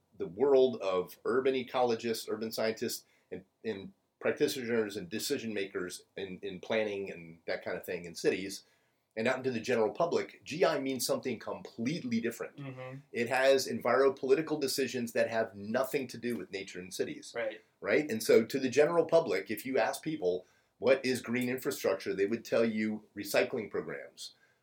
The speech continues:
Speaker 1: solar panels,
Speaker 2: Sure.
Speaker 1: um, electric cars,
Speaker 2: Yeah,
Speaker 1: right?
Speaker 2: right.
Speaker 1: These in more environmentally friendly infrastructures and concepts.
Speaker 2: Yeah,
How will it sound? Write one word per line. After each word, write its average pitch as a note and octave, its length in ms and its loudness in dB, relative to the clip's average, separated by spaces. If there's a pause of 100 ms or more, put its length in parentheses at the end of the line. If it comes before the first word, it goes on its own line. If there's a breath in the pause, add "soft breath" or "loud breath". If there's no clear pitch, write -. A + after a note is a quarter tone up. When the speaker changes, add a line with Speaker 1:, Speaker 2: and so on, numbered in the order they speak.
(140 soft breath)
Speaker 1:
solar C3+ 360 4
panels, C3+ 760 0
Speaker 2:
Sure. - 280 -12
Speaker 1:
um, G2 800 -2
electric B2 440 2
cars, F#2 540 2
Speaker 2:
Yeah, - 140 -4
Speaker 1:
right? - 300 2
Speaker 2:
right. - 180 -8 (120)
Speaker 1:
These C3+ 340 -2
in B2 180 0
more B2+ 280 6
environmentally B2+ 840 0
friendly C3+ 580 0
infrastructures C3 1000 -4
and G2+ 160 -10
concepts. B2+ 560 -4
Speaker 2:
Yeah, A#2+ 200 2